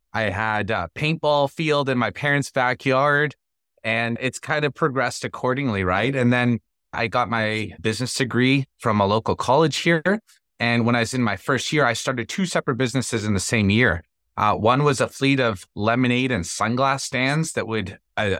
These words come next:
attend really large special events like state fairs and anything outdoors. And then the second one, which I, I recently just exited from, was an exterior cleaning business called A Plus Gutter and Window Cleaning.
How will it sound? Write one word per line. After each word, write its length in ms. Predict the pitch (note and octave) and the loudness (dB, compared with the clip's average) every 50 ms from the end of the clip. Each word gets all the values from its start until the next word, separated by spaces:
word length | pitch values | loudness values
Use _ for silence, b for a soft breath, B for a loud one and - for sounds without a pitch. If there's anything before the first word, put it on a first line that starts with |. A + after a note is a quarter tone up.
| - | -2
attend 540 | - G2+ G2+ - - - A2+ A#2+ B2+ B2 G#2+ - - | -4 -4 -4 -2 -2 0 0 2 2 2 0 -2 -4
really 300 | G#2 G#2+ A#2 A#2+ A#2+ G#2+ | -2 0 2 2 2 2
large 340 | F#2+ F#2+ F#2 G#2+ A#2 A2 - | 2 2 2 0 0 0 -2
special 480 | - - - G2+ G2+ - - A2+ G#2 | -4 -4 -4 -4 -4 -2 0 0 0
events 340 | F2+ E2 F#2+ A2+ C#3 C#3 - | 0 0 0 0 -2 -2 -4
like 160 | G2+ - - | -6 -6 -4
state 380 | - - - B2 A2+ G2+ - - | -6 -4 -2 -2 -4 -4 -6 -6
fairs 420 | - G#2 F#2+ F#2+ A2 A#2+ A#2+ G#2+ | -4 -2 0 2 2 2 2 0
and 220 | G#2 G2 F2+ F2 E2+ - _ _ _ _ - | 0 -2 -2 -2 -4 -8 _ _ _ _ -2
anything 540 | - C3 C#3 C#3 B2+ - - B2+ B2+ B2+ A#2+ | 2 2 4 4 2 0 -4 -4 -2 0 0
outdoors. 760 | A2+ A#2 A2 F#2 F#2+ F#2+ G#2 B2 D3 F3 G3 F#3+ - - - _ _ _ _ _ _ _ | 0 0 0 -2 0 0 2 2 2 0 0 -4 -6 -10 -14 _ _ _ _ _ _ _
And 140 | - A#2 A#2+ | -2 -2 0
then 160 | A#2+ B2 A#2 | 0 0 0
the 80 | A2 G2+ | 0 -2
second 380 | - - G#3+ A3 - G3 D#3+ | -2 -2 -2 -2 -2 -2 -2
one, 180 | C3+ B2+ B2+ C3 | 0 0 0 0
which 240 | B2+ A#2+ - - C3+ - | -2 -2 -4 -6 -8 -4
I, 220 | - A#2 A#2 A2+ A2 | -2 -2 0 0 0
I 140 | - - G#2+ | -2 -2 -2
recently 580 | G#2 A2+ B2 A#2 - - A#2+ A2 A2 A2 G#2 | -2 -2 -2 -4 -4 -4 -2 0 0 0 2
just 200 | F2+ G2+ F#2 - - - - | 0 -2 -4 -4 -6 -10 -10
exited 400 | - - - A#2 A#2 A2 E2+ - | -8 -6 -4 0 0 0 -2 -2
from, 360 | - G#2 F#2+ G2 G2 G#2+ - - | -2 0 2 2 0 0 -2 -2
was 320 | G#2+ G#2 G#2 G2 F#2 - - | 0 0 0 0 -2 -4 -4
an 200 | - G#2 G2+ G#2 | -4 -2 -2 -2
exterior 480 | F2+ - - - - B2+ B2+ B2 G2+ | -2 -2 -2 0 2 2 2 2 2
cleaning 400 | F2 - - C3+ C#3+ D#3+ D3 G#2+ | 0 -2 0 2 4 4 4 4
business 500 | F#2 G2 E2 F2 E2+ D#2+ - - - - - _ _ _ _ _ - | 4 2 2 0 0 0 -2 -4 -6 -6 -8 _ _ _ _ _ -4
called 260 | - - G#2 F#2 - - | -2 0 0 0 0 0
A 160 | - A2+ A#2+ | 0 2 2
Plus 440 | A2 - - A#2 A2 A2 G2+ - - | 2 2 2 2 2 4 2 -2 -2
Gutter 340 | - E2+ G2+ G2 G2 G#2 G2+ | 0 0 2 2 4 4 2
and 240 | F#2+ F#2 F#2+ F#2 F2+ | 2 2 2 2 4
Window 320 | F2 F2+ F#2 G2 F#2+ - - _ _ - | 4 4 4 2 2 0 -4 _ _ -10
Cleaning. 400 | - - E2+ E2 E2 D2 - | -8 -6 -4 -4 -6 -8 -10